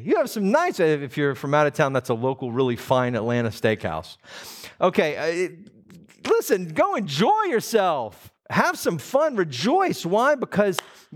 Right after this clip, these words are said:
that which was lost is found. I mean, the, the word of God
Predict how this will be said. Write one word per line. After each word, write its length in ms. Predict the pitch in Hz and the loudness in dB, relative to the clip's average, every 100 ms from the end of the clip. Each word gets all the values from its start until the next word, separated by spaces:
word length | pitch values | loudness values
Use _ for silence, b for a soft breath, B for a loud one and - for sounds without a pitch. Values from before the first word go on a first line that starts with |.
| - - | -20 -6
that 240 | 165 254 277 | 0 0 0
which 180 | 247 220 | -4 -4
was 140 | 165 | -2
lost 360 | 156 170 156 165 | 2 2 0 -4
is 120 | - | -4
found. 420 | 220 302 330 135 | 0 2 0 -2
I 40 | |
mean, 120 | 139 156 | -2 -2
the, 120 | 165 | 0
the 100 | 151 | 0
word 240 | 185 269 | 0 0
of 100 | 214 | 0
God 480 | 156 240 285 233 | 0 2 2 0